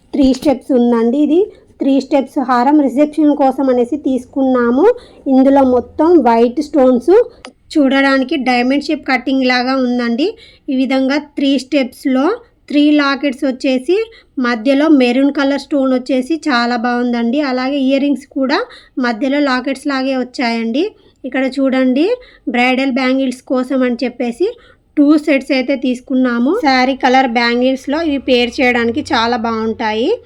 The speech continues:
ఇక్కడ తీసుకున్న వడ్డాలంలో మెరూన్ కలర్ అలాగే వైట్ కలర్ స్టోన్స్ వచ్చేసి కింద మువ్వల్లాగా వచ్చి ఈ విధంగా ఉందండి. తర్వాత మాటీలు అన్నమాట ఇవి. తర్వాత ఇవి చెంపస్వరాలు. మేము తీసుకున్న బ్రైడల్ సెట్ అయితే ఈ విధంగా ఉందండి.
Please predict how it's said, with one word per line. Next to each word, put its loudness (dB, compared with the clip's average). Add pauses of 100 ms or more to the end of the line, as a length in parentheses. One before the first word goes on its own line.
(580)
ఇక్కడ 0
తీసుకున్న -2
వడ్డాలంలో 0
మెరూన్ 2
కలర్ 2
అలాగే 0
వైట్ -4
కలర్ 0
స్టోన్స్ -4
వచ్చేసి -4
కింద 0
మువ్వల్లాగా 2
వచ్చి -4
ఈ -2
విధంగా 0
ఉందండి. -2 (360)
తర్వాత 2 (140)
మాటీలు 0
అన్నమాట -2
ఇవి. -2 (300)
తర్వాత 2
ఇవి -2
చెంపస్వరాలు. 0 (400)
మేము 4
తీసుకున్న 0
బ్రైడల్ 0
సెట్ -2
అయితే 0
ఈ 2
విధంగా 0
ఉందండి. -2